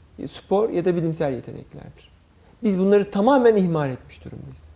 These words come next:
Tamamen teste gömülmüş durumdayız biz. S B S, L G S çocuklarımızı mahvetmiş durumdayız. Oysa çocuklarınız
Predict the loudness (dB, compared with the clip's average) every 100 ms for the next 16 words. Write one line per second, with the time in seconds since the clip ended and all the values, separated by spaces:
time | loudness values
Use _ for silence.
0 | -20 -20 -20 -20 -20 -20 -20 -20 -2 2
1 | 4 4 2 2 2 4 4 6 6 6
2 | 6 4 0 0 2 2 0 -2 0 2
3 | 4 2 0 0 2 2 2 0 -2 -4
4 | 0 2 2 2 2 2 0 -4 -8 -16
5 | -14 -14 -14 -18 -20 -20 -20 -20 0 2
6 | 4 2 0 2 6 6 6 0